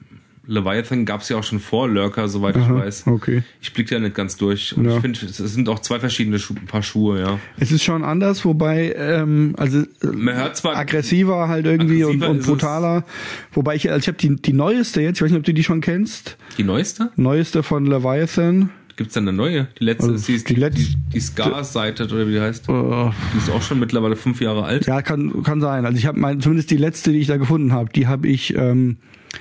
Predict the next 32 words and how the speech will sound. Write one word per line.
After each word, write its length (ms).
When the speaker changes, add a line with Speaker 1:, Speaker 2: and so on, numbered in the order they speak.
Speaker 2:
die 100
hab 100
ich 220
am 120
meisten 340
gehört. 520
Und 300
die 100
gefiel 400
mir 180
doch 200
sehr 280
gut. 280
Scar-Side, 760
ja, 140
Speaker 1:
Ja, 20
Speaker 2:
genau. 220
Speaker 1:
ich 60
find 120
das 100
die 60
Speaker 2:
Ja. 40
Speaker 1:
schlechteste 380
eigentlich. 380
Speaker 2:
Nee, 200
ich, 120
ja. 160
Speaker 1:
Ich 120
find 180
die 360
von 160
den 280